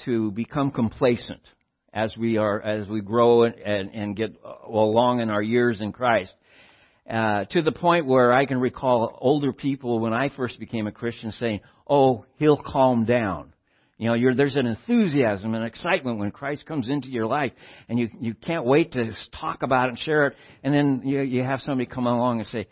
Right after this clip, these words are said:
"Now, you'll calm down. Then, you know, the, the, you know, we'll just endure you for a while." Now, the problem is, is that we are not supposed to calm down. And so,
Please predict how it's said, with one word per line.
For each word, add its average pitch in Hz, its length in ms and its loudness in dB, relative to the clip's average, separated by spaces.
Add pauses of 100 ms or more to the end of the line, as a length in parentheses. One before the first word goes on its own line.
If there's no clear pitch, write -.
(320)
"Now, 95 260 -8
you'll 113 220 -6
calm 156 320 -6
down. 92 300 -4
Then, 120 160 -4
you 120 80 -2
know, 101 160 -2
the, 104 360 -6
the, 101 200 -12 (260)
you 117 80 -18
know, 104 160 -6
we'll 110 140 -4
just 123 240 -12
endure 113 400 0
you 90 280 -6
for 87 140 -8
a 78 80 -10
while." 69 380 -16 (420)
Now, 135 300 0
the 143 200 -6
problem 196 460 0
is, 120 220 -2
is 120 160 -10
that 131 180 0
we 135 320 0
are 139 180 0
not 185 180 0
supposed 220 500 2
to 196 60 -4
calm 104 400 -2
down. 85 280 -6 (2750)
And 123 420 2
so, 127 580 4